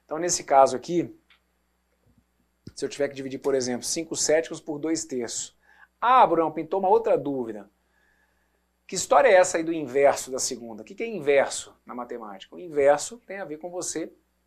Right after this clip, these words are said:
literalmente, inverter as posições, né? O que que é o inverso, por exemplo, do dois terços? O inverso do dois terços é o três meios. Você inverte, quem tava em cima vai pra baixo, quem tá embaixo pula pra cima, ok?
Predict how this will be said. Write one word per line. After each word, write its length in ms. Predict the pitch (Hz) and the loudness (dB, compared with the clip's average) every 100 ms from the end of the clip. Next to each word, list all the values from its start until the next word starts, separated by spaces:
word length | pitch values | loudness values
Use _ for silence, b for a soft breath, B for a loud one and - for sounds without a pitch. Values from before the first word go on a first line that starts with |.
| _ | _
literalmente, 480 | 156 170 156 151 180 | -12 -10 -8 -12 -10
inverter 380 | 170 190 190 175 | -8 -8 -6 -8
as 100 | 165 | -8
posições, 520 | - 123 - 110 104 | -10 -10 -10 -14 -16
né? 160 | 110 156 | -18 -20
O 20 | |
que 120 | - | -20
que 100 | 156 | -6
é 40 | 190 | -4
o 60 | |
inverso, 640 | 196 170 123 135 151 - - | -4 -6 0 2 2 0 -8
por 160 | 135 | -6
exemplo, 300 | 123 135 151 | -6 -8 -10
do 60 | 131 | -4
dois 280 | 139 156 - | -2 -2 -8
terços? 600 | 135 127 - 135 - _ _ _ _ _ _ _ _ _ _ | -8 -8 -10 -16 -20 _ _ _ _ _ _ _ _ _ _
O 80 | 143 | -14
inverso 420 | 151 123 117 117 | -8 -2 -2 -2
do 60 | 120 | -6
dois 300 | 131 151 - | -4 -4 -4
terços 300 | 147 151 175 | -6 -4 -2
é 60 | |
o 60 | 185 | -2
três 360 | - 185 214 | 0 -2 0
meios. 580 | 196 185 151 123 - - _ _ _ _ _ _ _ | 0 2 2 0 -8 -14 _ _ _ _ _ _ _
Você 140 | - | -6
inverte, 480 | 208 233 180 151 - | -4 2 4 4 0
quem 160 | - 147 | -12 -6
tava 220 | 147 147 | -2 -2
em 40 | |
cima 240 | 156 - 196 | -4 -8 0
vai 140 | 190 | 2
pra 160 | 190 214 | 4 6
baixo, 280 | 180 123 - | 6 6 2
quem 120 | 139 | -12
tá 140 | 151 | -10
embaixo 340 | 165 139 147 - | -2 0 0 -4
pula 160 | 165 | -8
pra 160 | 165 185 | -2 -2
cima, 320 | 180 135 113 | -2 -8 -14
ok? 380 | 107 165 185 190 | -10 -4 -4 -4